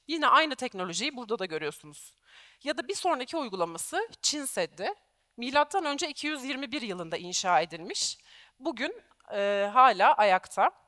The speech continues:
Birazdan görseli gelecek, göreceksiniz. Bu tabii yeni çekilmiş bir görsel. Haliyle teknoloji, malzeme teknolojisi geliştikçe kimi revizyonlar yapılmış yapıda. Nihayetinde kümülatif bir bilgi ilerleye ilerleye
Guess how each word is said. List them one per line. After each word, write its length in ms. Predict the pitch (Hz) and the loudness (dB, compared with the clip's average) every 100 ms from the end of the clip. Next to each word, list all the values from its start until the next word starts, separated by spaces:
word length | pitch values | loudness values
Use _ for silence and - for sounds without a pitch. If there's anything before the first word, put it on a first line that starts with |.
| _ _ 247 | _ _ -4
Birazdan 500 | 370 311 254 269 277 | 6 6 8 4 4
görseli 360 | 262 - 269 | 0 -2 -6
gelecek, 400 | 247 240 269 - | -6 -4 -6 -4
göreceksiniz. 840 | 214 233 277 - - 156 440 - - _ - _ 254 | -6 -4 -6 -6 -12 -12 -12 -12 -14 _ -20 _ -6
Bu 200 | 320 302 | -6 -4
tabii 260 | 330 247 | -4 -4
yeni 300 | 262 262 320 | -4 -4 -2
çekilmiş 680 | - 240 196 180 170 - 165 | -2 -4 -8 -10 -6 -6 -8
bir 180 | 175 - | -14 -10
görsel. 520 | 175 165 165 - 403 - | -4 -2 -2 0 0 -2
Haliyle 560 | 254 262 247 285 277 294 | 2 2 2 0 -6 -4
teknoloji, 560 | 240 - 254 240 254 | -6 -6 -6 -4 -4
malzeme 440 | 247 190 190 226 302 | 2 2 2 -4 -8
teknolojisi 580 | 277 233 214 190 - | -8 -8 -10 -10 -12
geliştikçe 760 | 190 233 - - - - 202 - - - - _ | -10 -6 -6 -6 -10 -8 -8 -10 -18 -20 -20 _
kimi 260 | 392 349 294 | -2 -2 -2
revizyonlar 580 | 240 233 226 214 330 | -4 -2 -2 2 2
yapılmış 540 | 339 311 285 269 - - | 2 -2 -8 -4 -2 -2
yapıda. 380 | 170 160 147 - _ _ _ _ _ _ _ _ _ - _ - _ _ _ _ | -4 -6 -6 -8 _ _ _ _ _ _ _ _ _ -20 _ -20 _ _ _ _
Nihayetinde 840 | 427 415 370 226 - 208 269 392 - | -2 4 4 4 2 -6 -4 -4 -6
kümülatif 520 | - 359 302 - - | -6 -4 -4 -8 -10
bir 220 | 220 214 240 | -10 -8 -8
bilgi 260 | 285 180 | -10 -10
ilerleye 580 | 185 285 247 196 170 151 | -10 0 2 2 -2 -6
ilerleye 720 | 285 262 185 156 156 214 | -4 2 2 2 0 -2